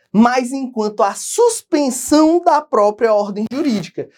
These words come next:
Define o patamar do seu conceito limite." Ou seja, do jeito que o Agamben trabalha o estado de exceção,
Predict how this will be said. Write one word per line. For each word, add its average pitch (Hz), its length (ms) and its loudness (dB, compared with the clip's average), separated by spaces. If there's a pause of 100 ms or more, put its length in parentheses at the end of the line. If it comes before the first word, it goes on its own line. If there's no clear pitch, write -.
(200)
Define 254 600 2
o 359 140 4
patamar 233 500 2
do - 80 -4
seu 233 160 2
conceito 233 560 -2
limite." 247 480 0 (240)
Ou 254 180 4
seja, 190 520 0 (180)
do 269 260 4
jeito 294 600 0
que - 120 -8
o 233 120 2
Agamben 175 500 -2
trabalha 196 840 0 (260)
o 202 120 0
estado 175 360 -2
de 165 80 -6
exceção, 220 760 0